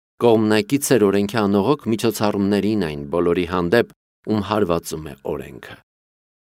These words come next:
Նկատենք, որ նա տակավին չէր անցել առաջադիմության բոլոր աստիճանները։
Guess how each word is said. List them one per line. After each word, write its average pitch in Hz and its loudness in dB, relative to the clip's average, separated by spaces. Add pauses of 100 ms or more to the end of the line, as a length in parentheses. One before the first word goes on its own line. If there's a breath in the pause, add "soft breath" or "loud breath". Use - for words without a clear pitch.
(340)
Նկատենք, 117 4 (220)
որ 113 2
նա 131 2
տակավին 131 2
չէր 143 -2
անցել 123 0
առաջադիմության 85 -2
բոլոր 82 0
աստիճանները։ 78 -8